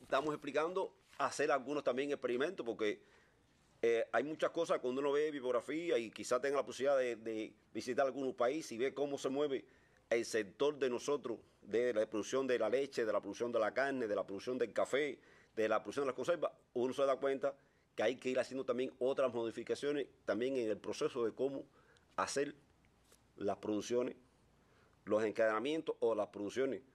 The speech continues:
que uno puede hacer, hacerlo, no lo voy a adelantar, sino va a que y ahí también vamos. ¿Quién lo van a hacer? Aquellas pro-, empresas que hoy sus mismas actividades, su mismo financiamiento se lo vaya,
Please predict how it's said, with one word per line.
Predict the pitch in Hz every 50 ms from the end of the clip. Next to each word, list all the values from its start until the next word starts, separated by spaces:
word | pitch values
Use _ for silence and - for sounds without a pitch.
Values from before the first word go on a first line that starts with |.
| _ _ _ _
que | - 101
uno | 95 104 123 120
puede | 98 139 135
hacer, | 120 151 156 131 107 - - _ _ _ _ _ _ _ _ _ _ _ _ _ _ _ -
hacerlo, | - 98 - 123 147 165 139
no | 101 98
lo | 101
voy | 101 117 117
a |
adelantar, | 120 123 120 120 117 - 156
sino | - - 104 107 110
va | 117 117
a |
que | 113 123 135 143 160 - _ _ - _ _ -
y | 135 117 110
ahí | 113 120 139
también | - 131 113 117 120 110
vamos. | 92 80 78 80 - _ _ _ _ _ _ _ _ _ _ _ _ - - _ _ _ - _ _ - - -
¿Quién | 139 160 165 175
lo | 175 180
van | 175 170
a | 170
hacer? | 160 - 208 196 165 - - _ -
Aquellas | - 110 104 - - 107 110 123 123
pro-, | - 123 139 131 139 - - - - 127 131
empresas | 123 120 117 107 - 131 147 147 - 143 -
que | - 117 113
hoy | 110 110 117 127 135 - - - - _ _ _ _ _ _ _
sus | - - - - 113
mismas | 107 95 95 117 131 139 151 151 143 127
actividades, | - 139 127 120 131 147 151 -
su | - 120
mismo | 104 110 123 135 143 135
financiamiento | - 139 135 143 135 - 131 135 156 170 180 165
se | 127 - 123
lo | 113 110
vaya, | 104 135 143 139 143 -